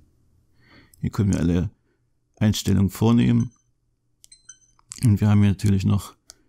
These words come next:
das System. Hier können wir einstellen, wann das Hintergrundlicht ausgeht, welche Helligkeit die Hintergrundbeleuchtung hat. Wir haben hier alle Systemsounds,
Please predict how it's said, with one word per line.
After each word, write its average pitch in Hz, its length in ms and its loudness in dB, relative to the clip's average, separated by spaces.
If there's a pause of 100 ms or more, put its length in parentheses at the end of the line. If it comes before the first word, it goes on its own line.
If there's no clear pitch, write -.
(200)
das - 160 -6
System. 127 680 0 (1000)
Hier 92 120 -2
können 101 260 0
wir 98 100 0
einstellen, 107 500 2
wann 107 140 2
das - 380 -4 (540)
Hintergrundlicht 117 840 0
ausgeht, 117 600 -2
welche 101 560 0 (480)
Helligkeit 117 600 0
die 120 60 2
Hintergrundbeleuchtung 117 800 0
hat. 117 220 -2
Wir 110 100 0
haben 104 120 2
hier 98 120 -2
alle 117 140 0
Systemsounds, 127 1120 -2